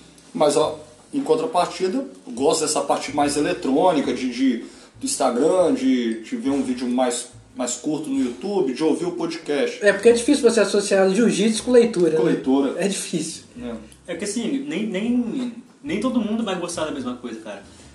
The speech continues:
Speaker 3: Eu
Speaker 2: É.
Speaker 3: conheço gente, tipo assim, às vezes você vai ver, você vai falar que é um absurdo isso que eu vou falar, mas eu conheço gente, cara, que não consegue ver a luta de jiu-jitsu. O
Speaker 2: É.
Speaker 3: cara é apaixonado por jiu-jitsu, mas não tem paciência de sentar ali e ver um vídeo de uma luta de dez minutos de faixa preta.
Speaker 2: É.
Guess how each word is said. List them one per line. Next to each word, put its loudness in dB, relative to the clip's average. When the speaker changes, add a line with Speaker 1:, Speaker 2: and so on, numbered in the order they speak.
Speaker 3:
Eu 2
Speaker 2:
É. 0
Speaker 3:
conheço 0
gente, -4
tipo -12
assim, -6
às -4
vezes -4
você -10
vai -6
ver, -6
você -10
vai -16
falar -8
que -12
é -6
um -4
absurdo -2
isso -10
que -12
eu -10
vou -12
falar, -4
mas -6
eu -8
conheço -6
gente, -6
cara, -4
que -14
não -6
consegue -6
ver -6
a -4
luta -6
de -12
jiu-jitsu. -10
O -8
Speaker 2:
É. 2
Speaker 3:
cara 2
é 0
apaixonado -4
por -4
jiu-jitsu, -4
mas -10
não -8
tem -6
paciência -8
de -10
sentar -6
ali -4
e -6
ver -6
um -4
vídeo -8
de -6
uma 0
luta -6
de -6
dez -4
minutos -6
de -14
faixa -10
preta. -10
Speaker 2:
É. -10